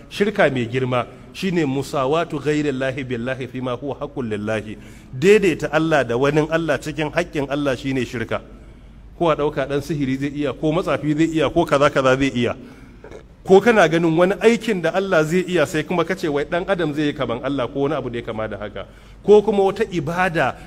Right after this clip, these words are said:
da Allah kadai ake yi wa sai ka tafiyar da ibadar zuwa ga wani Allah. Wannan duka ya shiga cikin shirka wanda yake mai girma.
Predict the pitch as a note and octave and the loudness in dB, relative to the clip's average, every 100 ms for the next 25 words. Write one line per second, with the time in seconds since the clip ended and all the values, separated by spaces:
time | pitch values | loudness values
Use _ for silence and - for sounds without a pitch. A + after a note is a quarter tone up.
0 | - C3+ E3 G#3 G3+ - F#3+ G3 G3 G3+ | -8 -4 -2 -2 0 -2 0 0 2 2
1 | F#3 E3+ D3 D3+ D3+ D#3 D#3 F3 F3+ D#3+ | 2 4 2 -2 -6 -6 -8 -6 -4 -4
2 | C3 C#3+ C#3+ C#3 B2+ C#3 G#2+ G#2 A2 A2+ | -2 0 0 -2 -2 -2 -2 -4 -4 -4
3 | A#2+ A2 G2+ - - - - C#3+ F3 C#3 | -4 -6 -8 -12 -20 -20 -8 -2 -2 -2
4 | A#2+ - C#3+ C#3 B2+ A#2 - C3 E3 D#3+ | -2 -4 -4 -4 -8 -8 -6 -6 -6 -4
5 | C3 C#3 C#3+ B2 C3 A2+ G2 F2+ G2 F#2+ | -2 -2 -2 -4 -4 -4 -4 -4 -4 -6